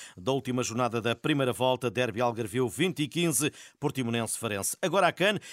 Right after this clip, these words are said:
Moçambique é a segunda seleção dos Palop a entrar em ação na Taça das Nações Africanas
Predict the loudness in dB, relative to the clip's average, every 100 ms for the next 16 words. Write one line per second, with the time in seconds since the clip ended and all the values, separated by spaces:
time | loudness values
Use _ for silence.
0 | -6 0 4 4 4 2 4 4 4 2
1 | 2 2 0 2 2 2 2 4 4 2
2 | 2 2 4 2 2 2 2 2 2 4
3 | 2 2 -2 0 0 0 -2 -2 0 2
4 | 2 -2